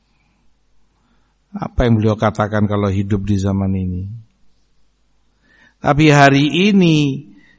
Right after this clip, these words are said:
mereka riak dengan apa yang tidak mereka amalkan.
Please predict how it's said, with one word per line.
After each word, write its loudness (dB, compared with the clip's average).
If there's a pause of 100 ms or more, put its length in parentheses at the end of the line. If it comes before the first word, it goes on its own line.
(140)
mereka 2
riak 2
dengan 2
apa 2
yang 2
tidak 0
mereka 0
amalkan. 0